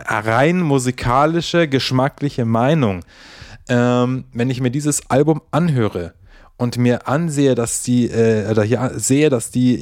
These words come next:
Jungs schon beim Wacken Metal Battle waren und Inferno Festival zweitausendzweiundzwanzig in Oslo gespielt haben, wenn sie <laughs> ihre Priori-, Prioritäten entsprechend setzen können, zwar die gesamte Band,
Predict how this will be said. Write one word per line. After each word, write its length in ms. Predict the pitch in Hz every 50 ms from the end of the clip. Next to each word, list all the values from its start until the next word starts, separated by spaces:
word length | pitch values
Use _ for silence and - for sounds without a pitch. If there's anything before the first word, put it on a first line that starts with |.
| 98 113
Jungs 280 | 123 139 156 160 - -
schon 480 | - 151 139 143 143 135 90 113 117 -
beim 380 | 120 113 120 127 127 131 131 131 - - - - - -
Wacken 480 | - 107 107 123 139 - - 147 139 127
Metal 280 | 131 139 - - 170 156
Battle 360 | - 139 135 - 143 127 110
waren 360 | 110 110 107 110 110 113 104
und 240 | - 110 113 117 -
Inferno 480 | - 120 - - - 127 127 147 165 156
Festival 560 | - - 131 135 - - - 123 123 123 117
zweitausendzweiundzwanzig 1000 | - - 117 117 127 123 120 127 123 - 127 123 127 - 131 120 - 120 110 -
in 100 | 131 127
Oslo 320 | 127 - 156 - - 180 156
gespielt 460 | 139 127 - - - 110 101 - -
haben, 320 | 101 92 92 92 90 85 - - - - - - - - - - - - - - - _ -
wenn 460 | 110 104 120 135 170 185 190 185 170
sie 420 | 131 127 123 113 107 101 92 87 - _ _ _ _ _ _ _ _ _ _ _ _ _ _ _ -
<laughs> 80 | - - - - - - - - - - - 127 127 113 -
ihre 260 | 147 151 151 165 156
Priori-, 380 | - 175 165 151 165 151 143
Prioritäten 760 | - - - - 165 151 139 135 143 - 190 185 190 - 147 120
entsprechend 540 | 113 110 - - - 117 - - 117 104
setzen 420 | - - 101 - - - 104 98 -
können, 440 | - 113 110 127 147 165 156 135 -
zwar 220 | - - 110 98
die 80 | 101 98
gesamte 420 | 107 98 120 - 147 - - 101
Band, 380 | - - 90 92 113 135 -